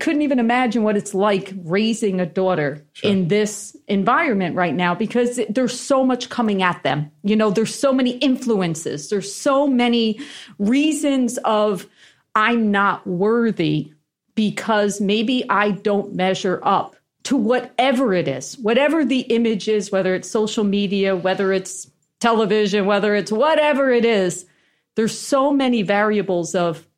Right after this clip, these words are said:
Speaker 1: "I can't measure up." And what I would recommend to that is that that's why it's important that we support the younger generation, to be able to mentor them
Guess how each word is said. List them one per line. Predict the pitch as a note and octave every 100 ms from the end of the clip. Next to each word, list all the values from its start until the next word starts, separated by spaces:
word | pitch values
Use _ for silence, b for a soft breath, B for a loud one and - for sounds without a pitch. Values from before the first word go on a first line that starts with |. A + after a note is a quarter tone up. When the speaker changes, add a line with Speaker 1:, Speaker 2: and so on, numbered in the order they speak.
| _ _
Speaker 1:
"I | F#3 F#3+
can't | F#3 - F#3+ F3
measure | F#3 F3+ E3 E3 D#3
up." | D3 - _ _ _ _
And | G#3 G#3+ G#3+ G#3 -
what | - G#3+ A3+
I | B3 D#4+
would | D4 A3+ F#3+
recommend | G3+ A3 G#3+ F#3+ A3 A#3+
to | -
that | D#3+ D3 C#3+ - _ b b b
is | - G#3 G#3
that | A3 G#3 - -
that's | B3+ E4 -
why | C#4
it's | A#3 A3+ -
important | F3+ - G#3 - E3+ D3 - _ _ _ _
that | - G3+ G3 G3
we | F#3 B3+ D4 C#4+ C#4+
support | - C4+ C#4 - D4+ C#4+ - - _ _ _ _ -
the | G#3+
younger | G#3+ G#3+ G3+
generation, | F#3+ F#3 F3+ E3+ F#3+ - D3+ D#3 b b b -
to | A3+
be | A#3+ A#3
able | D4+ F4+ F4
to | - C#4 A3+
mentor | G3 G#3 A#3 A#3+ A3+ F3
them | D#3 C#3 C#3+